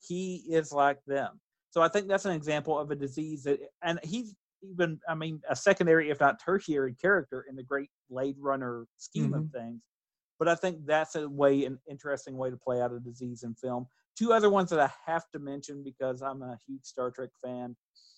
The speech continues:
Speaker 1: Um, there's one episode of Star Trek that deals with what happened if we got exposed to a disease that starts to unwind our evolution, that starts to put us backwards.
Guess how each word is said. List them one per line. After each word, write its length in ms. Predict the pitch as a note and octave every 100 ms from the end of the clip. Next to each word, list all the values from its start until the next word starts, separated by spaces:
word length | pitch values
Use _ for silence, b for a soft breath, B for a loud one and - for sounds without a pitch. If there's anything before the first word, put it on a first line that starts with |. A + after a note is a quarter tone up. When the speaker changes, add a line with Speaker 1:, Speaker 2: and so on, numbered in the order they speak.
| b b b _ -
Speaker 1:
Um, 260 | D3 C#3+ D3+
there's 200 | D#3 C#3+
one 160 | E3+
episode 280 | F3+ F3 F3+
of 100 | D#3+
Star 220 | - D3
Trek 240 | C#3+ D3 A#2
that 160 | C3+ C#3
deals 300 | C#3 C#3 C#3
with 140 | C3+ B2
what 200 | C3+ C3+
happened 480 | C#3+ C#3+ C#3+ C3+ B2+
if 100 | C3+ -
we 120 | C3+
got 240 | B2+ C3
exposed 420 | A#2+ - C3 B2+
to 100 | C3
a 40 | C3
disease 420 | B2+ B2 C3 B2
that 100 | B2
starts 300 | - C3+ B2+
to 100 | - -
unwind 540 | C#3 B2+ B2 A#2+ A#2+ A#2
our 160 | A2+ A2+
evolution, 540 | A2 G#2+ G2+ - G2 _ _ _ _ _
that 140 | A2+
starts 320 | - B2 A#2 -
to 80 |
put 180 | B2 B2
us 140 | A#2 - -
backwards. 440 | A2+ G#2+ - -